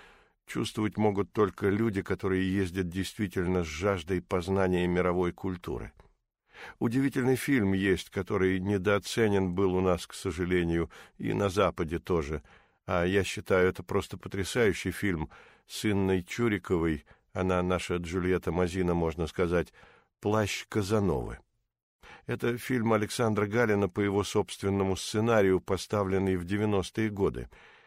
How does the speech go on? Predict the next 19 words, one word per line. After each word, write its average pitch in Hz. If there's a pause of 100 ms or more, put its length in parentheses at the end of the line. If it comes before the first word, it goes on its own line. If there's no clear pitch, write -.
(180)
Сюжет 120
такой. 92 (500)
В -
советские 117
времена 117
провинциальная 98
делегация 98
женщин 107
приезжает 98
в 95
Венецию, 90 (440)
в -
частности, 92 (320)
женщина-водолаз. 95 (400)
Замечательно 87
роль 85
сыграна 82
Екатериной 80
Граббе. 78